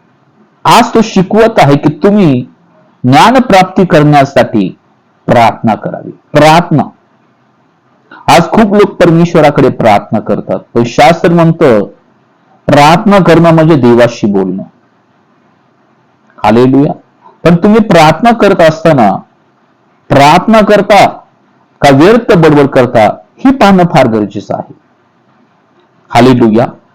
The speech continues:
तुम्ही परमेश्वराकडे प्रार्थना करीत असताना प्रियानो, जसा की दावीद राजा म्हणाला की "मी रसून प्रार्थना करील", तुम्ही देवाच्या जवळ तुम्हाला काय मागायचे आहे हे तुम्ही अगोदरच प्रियानो विचार करून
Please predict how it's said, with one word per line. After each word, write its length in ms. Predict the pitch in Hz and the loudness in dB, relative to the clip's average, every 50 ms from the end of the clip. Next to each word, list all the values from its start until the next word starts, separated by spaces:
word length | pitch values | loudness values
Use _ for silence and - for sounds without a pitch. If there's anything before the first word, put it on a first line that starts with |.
| _ _ _ _ _ | _ _ _ _ _
तुम्ही 180 | 262 262 294 277 | -2 -2 -2 -2
परमेश्वराकडे 1000 | - - 220 208 208 220 240 285 277 - 233 220 214 214 208 208 202 202 190 196 | 0 0 2 2 2 2 2 0 0 0 0 2 2 2 2 2 0 0 0 0
प्रार्थना 580 | 196 196 180 165 160 160 175 185 185 - 180 165 | 0 0 0 2 2 2 2 0 0 0 -2 0
करीत 280 | 151 - 135 135 135 131 | 0 0 0 0 2 2
असताना 440 | 123 120 - - - 131 120 117 110 | 0 0 -2 -4 -2 -2 0 0 0
प्रियानो, 600 | 104 - 117 110 113 123 127 127 117 104 101 101 | -2 -2 -2 0 2 2 2 0 0 -2 -2 -2
जसा 240 | 117 143 151 185 180 | -2 -2 0 0 -2
की 120 | 180 196 | 0 0
दावीद 540 | 170 135 120 135 135 147 175 220 240 202 196 | -2 0 0 2 2 2 2 0 -2 0 0
राजा 340 | 208 185 175 160 170 160 156 | 2 2 2 2 2 2 2
म्हणाला 280 | 139 127 127 123 123 | 2 0 0 0 0
की 140 | 117 - 135 | -2 -2 -2
"मी 120 | 139 156 151 | -2 0 0
रसून 320 | 143 135 - - 220 240 | -2 -2 -2 -2 -2 -2
प्रार्थना 460 | 226 - 139 127 120 123 - 147 135 | -2 0 0 0 0 0 -2 -4 -4
करील", 360 | 135 - 135 110 104 101 - - - _ _ _ _ _ _ _ _ | -4 -2 -2 -2 -2 -2 -4 -10 -16 _ _ _ _ _ _ _ _
तुम्ही 160 | 208 220 240 196 | -2 0 0 2
देवाच्या 520 | 139 139 139 143 156 175 170 - 180 139 | 2 2 2 2 2 0 0 0 -2 -2
जवळ 420 | 120 113 117 139 147 143 117 104 98 - - _ _ _ _ _ _ _ _ _ _ _ _ | -2 -2 -2 -2 0 0 0 -2 -4 -6 -10 _ _ _ _ _ _ _ _ _ _ _ _
तुम्हाला 220 | 208 208 233 226 247 | -2 0 2 2 0
काय 380 | 233 - - 147 143 185 214 | -2 -2 -2 -2 0 2 2
मागायचे 640 | 202 180 135 135 131 123 156 175 202 185 - - 170 | 2 2 2 0 0 0 0 0 0 -2 -2 0 0
आहे 280 | 127 113 104 113 104 95 | 0 0 -2 -4 -6 -8
हे 400 | - - _ _ _ _ - 175 - | -10 -14 _ _ _ _ -6 -4 -2
तुम्ही 180 | - 113 135 - - - | 0 0 0 0 0 0
अगोदरच 640 | 131 131 135 165 196 196 208 226 233 247 247 247 - | 0 0 2 2 2 2 2 2 2 2 2 0 -4
प्रियानो 420 | - - 156 156 156 151 156 160 | -2 0 2 2 2 2 2 0
विचार 480 | 151 123 127 123 123 - 170 185 208 208 | 0 0 0 -2 -2 -2 -2 -2 -2 -2
करून 400 | 208 - 147 139 127 110 95 | -2 -4 -2 -2 -2 -4 -6